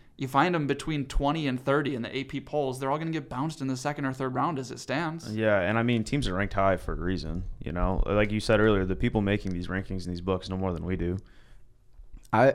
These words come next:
Speaker 3: I just like to see the Cinderellas every year 'cause I think we may see two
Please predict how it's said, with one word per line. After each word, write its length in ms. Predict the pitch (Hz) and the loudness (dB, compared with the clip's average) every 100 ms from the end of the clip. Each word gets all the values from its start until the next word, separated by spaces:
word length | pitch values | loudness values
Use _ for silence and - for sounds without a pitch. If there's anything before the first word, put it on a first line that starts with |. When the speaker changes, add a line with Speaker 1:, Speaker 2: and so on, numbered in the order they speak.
| - | 4
Speaker 3:
I 140 | 135 | 4
just 200 | 139 127 | 4 4
like 180 | 110 107 | 2 2
to 100 | 110 | -2
see 180 | - 110 | 2 4
the 100 | 92 | 4
Cinderellas 640 | - 107 104 104 101 107 | 2 2 2 2 0 0
every 240 | 107 107 110 | 0 2 2
year 180 | 107 - _ - _ | 2 -2 _ -20 _
'cause 160 | - 123 | 0 6
I 80 | 123 | 6
think 260 | 131 127 | 6 2
we 360 | 110 117 117 107 - | 4 4 4 2 -4
may 560 | 107 107 113 113 113 | 2 6 8 8 6
see 480 | 107 - 110 107 101 - | 2 0 2 2 0 -6
two 500 | - 120 110 101 101 | 2 6 6 6 2